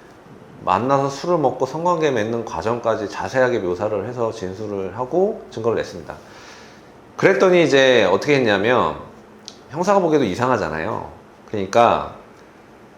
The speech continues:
그 고소인 여성분한테 거짓말 탐지기 조사를 하자, 거짓말 탐지기 조사를 하자고 하니까 그 여성분이 어떻게 했냐면, 거짓말 탐지기 조사는 거부를 하면서 고소를 취하겠다는 고소 취하서를 내셨어요.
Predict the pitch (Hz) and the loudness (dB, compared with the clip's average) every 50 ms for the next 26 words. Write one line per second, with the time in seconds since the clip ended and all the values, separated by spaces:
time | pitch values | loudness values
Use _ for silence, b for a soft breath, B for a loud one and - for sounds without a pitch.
0 | - - - - - 117 110 107 101 - - 117 113 139 123 113 107 90 90 - | -20 -20 -16 -8 -4 -2 0 0 0 0 -2 0 2 2 2 2 2 2 0 0
1 | 120 127 117 117 107 101 90 85 - 123 120 107 82 78 - - - - 101 113 | 0 -2 0 0 0 0 -2 -2 0 0 0 0 0 -4 -6 -6 -4 -2 -2 0
2 | 151 156 151 135 127 - 131 131 117 110 101 95 - 87 87 87 95 87 85 85 | 2 2 2 2 2 0 -4 -4 -4 -4 -6 -6 -8 -10 -8 -4 -4 -4 -4 -4
3 | 85 85 - - - - - - - - - - - - 92 87 123 127 127 92 | -8 -12 -16 -20 -20 -20 -20 -20 -20 -20 -20 -20 -14 -12 -10 -8 -2 2 2 2
4 | 76 76 85 85 80 - - - 95 110 117 117 107 - - 120 117 110 104 98 | 2 2 0 -6 -8 -10 -8 -6 -4 -2 -2 -2 -2 -4 -6 -8 -8 -6 -6 -8
5 | 92 - - 90 87 98 95 95 110 120 123 110 95 87 85 123 139 135 139 127 | -8 -8 -10 -8 -6 -6 -6 -4 -2 0 0 0 0 -2 -4 -6 -6 -2 2 4
6 | 131 131 113 85 76 - - B B B B B B B B - 113 110 123 139 | 6 6 6 4 2 0 -6 B B B B B B B B 2 4 4 4 4
7 | 139 139 143 139 107 - - 104 113 110 104 90 87 92 107 95 87 85 101 117 | 2 2 2 2 2 0 0 0 0 0 0 0 -2 -4 -6 -6 -6 -4 -6 -6
8 | 117 101 78 71 - - - - - - - - - - - - - - - - | -6 -6 -8 -10 -12 -18 -20 -20 -20 -20 -20 -20 -20 -20 -20 -20 -20 -20 -20 -20
9 | - - - - - - - - - - - - - 104 113 131 151 151 151 151 | -20 -20 -20 -20 -20 -20 -20 -20 -20 -20 -18 -6 -2 0 0 2 2 2 2 2
10 | 151 160 151 147 147 143 135 123 113 107 123 123 127 - - 92 87 95 110 104 | 2 -2 -4 -2 -4 -4 -2 -4 -4 -4 -4 -4 -4 -4 -4 -6 -4 -2 -2 -4
11 | 101 107 123 131 123 104 101 120 127 143 156 - - - - - - - - - | -4 -4 -4 -4 -4 -4 -4 -4 -6 -6 -8 -12 -16 -20 -20 -20 -20 -20 -20 -20
12 | - - - - - - - 120 117 123 147 143 143 147 - 170 170 175 165 156 | -20 -20 -20 -20 -14 -6 -2 0 2 4 4 4 4 2 0 0 0 2 0 0
13 | 139 135 127 - - 101 104 101 - - - 196 - - 165 135 110 78 73 78 | 0 -2 -4 -4 -6 -10 -10 -10 -6 -2 -2 0 0 0 -2 -4 -4 -6 -8 -10
14 | 82 - - 71 71 71 80 | -12 -14 -12 -10 -8 -8 -10